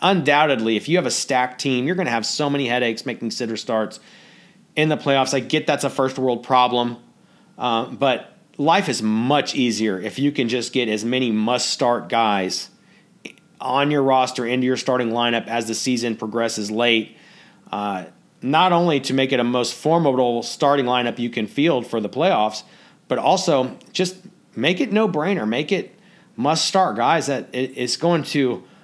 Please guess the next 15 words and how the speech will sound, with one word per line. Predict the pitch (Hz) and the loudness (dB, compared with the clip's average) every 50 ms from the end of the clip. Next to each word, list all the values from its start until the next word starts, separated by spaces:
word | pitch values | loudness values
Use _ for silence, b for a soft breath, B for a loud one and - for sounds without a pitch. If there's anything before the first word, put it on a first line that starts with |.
| b b b b b b b _ _ _ - - - - - - 117 107 | b b b b b b b _ _ _ -20 -20 -20 -20 -20 -18 -6 -2
be | 131 170 | 0 0
a | 170 113 | 2 2
lot | 120 139 160 180 151 107 - | 2 2 2 2 2 0 -2
easier | 117 147 170 147 120 120 117 110 98 98 98 92 87 - _ _ _ _ _ _ _ | 0 0 0 0 0 0 0 0 0 -2 -4 -6 -12 -18 _ _ _ _ _ _ _
and | 110 113 | -6 -2
a | 110 | 0
lot | 117 131 147 135 120 | 2 2 2 2 2
less | 131 127 120 | 0 0 -2
stressful | - - 131 131 139 135 - - 113 | -2 -2 0 0 0 0 -2 -2 0
on | 113 107 104 104 113 | 0 0 0 2 2
you | 123 127 127 127 127 | 2 2 2 2 2
as | 117 123 131 131 117 | 2 0 0 0 0
a | 117 | 0
manager. | 113 120 127 131 131 127 120 131 127 127 | 2 2 4 4 2 2 0 0 0 0
So | 123 - 139 131 127 127 113 - | 0 2 2 4 4 2 2 -2